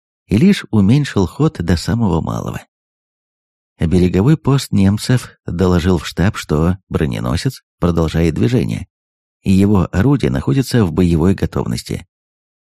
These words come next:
Вурмбах действительно убедил Веделя отдать броненосцу приказ об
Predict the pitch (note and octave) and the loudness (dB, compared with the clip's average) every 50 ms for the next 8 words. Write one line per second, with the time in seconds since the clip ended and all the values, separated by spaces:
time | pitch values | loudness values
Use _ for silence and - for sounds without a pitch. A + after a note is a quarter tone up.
0 | _ _ _ - F2+ D#2+ F2 G#2 A#2 B2+ C3 C3 B2+ C3+ C#3 C3 - G2+ F#2 B2 | _ _ _ 0 0 2 2 2 2 4 2 2 2 2 0 0 -2 -2 -2 -2
1 | A#2 - - B2 - - A#2+ A#2+ A2+ A2+ - - A2 F2+ G2 F2 G2 A2 G#2+ G2 | -2 0 -2 -2 0 2 2 4 4 2 2 0 0 0 0 2 2 2 2 4
2 | F2 G2 F#2+ E2 - C#2+ B1+ C2 C#2 - - _ - F2 D2 D#2 D#2 - A#2+ A#2 | 4 4 2 2 2 0 0 0 -2 -4 -4 _ -4 -4 -4 -4 -2 -2 -2 -2
3 | A#2 - - F#2+ F2+ F2 F2 E2+ G#2+ G#2+ - - F2 - - - - - - D#3 | -2 -2 -2 0 0 2 2 2 0 0 -2 -4 -6 -6 -4 -6 -6 -2 -2 -2
4 | C#3+ - - _ A#2+ A#2+ - | -2 -2 -6 _ -2 -2 -2